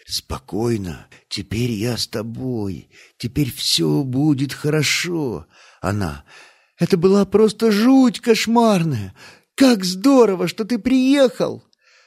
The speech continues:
Про Аранчо они почти не упоминали. Каждый день Гильермо по телефону узнавал новости о состоянии жены, вопреки убеждению Мирен,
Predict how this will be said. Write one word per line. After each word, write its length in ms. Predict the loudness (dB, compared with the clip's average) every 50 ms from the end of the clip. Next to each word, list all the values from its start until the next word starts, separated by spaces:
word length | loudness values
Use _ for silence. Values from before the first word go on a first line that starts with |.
| _ _
Про 360 | -2 -2 0 0 -2 -4 -4
Аранчо 640 | -4 0 2 2 4 4 2 0 0 -2 -2 -2 -2 -4
они 320 | -4 -4 -2 0 0 0 0
почти 560 | 0 -2 -4 -4 -4 -6 -8 -6 -4 -4 -2
не 160 | -2 -2 -2
упоминали. 1040 | -2 -2 -2 -2 -2 -2 -2 -2 -2 -2 -4 -4 -4 -6 -8 -8 -8 -10 -10 -12 -14 _ _ _ _ _ _ _ _ _ _ _ _ _ _ 0
Каждый 460 | 2 4 6 6 4 2 2 2 0
день 560 | 2 2 2 4 4 6 6 4 4 2 0 0
Гильермо 720 | 0 0 0 0 2 2 4 4 4 4 2 2 0 0
по 120 | 0 0
телефону 640 | 0 0 0 2 0 0 2 2 2 2 2 0 0
узнавал 540 | 0 0 -2 -2 -2 0 0 2 2 2 2
новости 640 | 0 2 2 2 2 2 0 0 -2 -2 -4 -2 -2
о 100 | 0 0
состоянии 880 | -2 -2 -4 -6 -6 -4 -2 0 2 2 2 2 2 0 -2 -2 -2 -2
жены, 640 | -2 -2 -2 -2 0 0 -2 -2 -2 -4 -6 -8 -10 _ _ -20 -20 _ _ _ _ _ -2
вопреки 560 | 0 0 2 2 2 2 2 0 0 2 4
убеждению 840 | 4 4 4 4 4 4 2 2 2 2 2 4 4 2 2 2 2
Мирен, 580 | 2 2 4 4 4 4 2 2 0 -4 -8